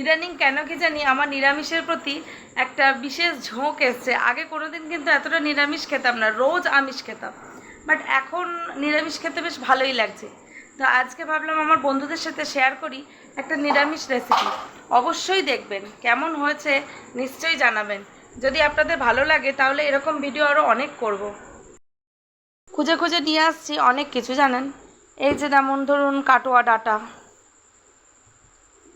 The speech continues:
এগুলো যদিও আমার মাসি এনে দিয়েছে। তারপর এই যে, এটা জানি না অনেকেই খান কিনা, খারকোল। এখানে আছে বড় বড় আম। তবে আজকে এই সমস্ত কিছু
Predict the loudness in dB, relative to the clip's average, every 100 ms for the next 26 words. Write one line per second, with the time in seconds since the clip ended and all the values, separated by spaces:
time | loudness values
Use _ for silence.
0 | -2 0 2 0 2 0 4 4 6 6
1 | 6 2 0 -6 -4 -4 -4 -6 -6 -14
2 | -16 -20 _ _ _ _ 2 2 4 2
3 | 2 -2 0 0 0 -10 -20 -20 -20 _
4 | _ _ -6 2 4 4 4 6 4 2
5 | -6 0 4 4 2 0 2 0 4 4
6 | 4 -2 -4 -4 -16 -20 -20 -20 _ _
7 | _ _ _ _ _ -8 -2 2 4 4
8 | 4 0 -2 0 0 2 8 10 10 6
9 | -12 -20 -14 -2 2 4 6 6 2 -8
10 | -8 -6 -6 -2 -2 -2 -6 -6 -2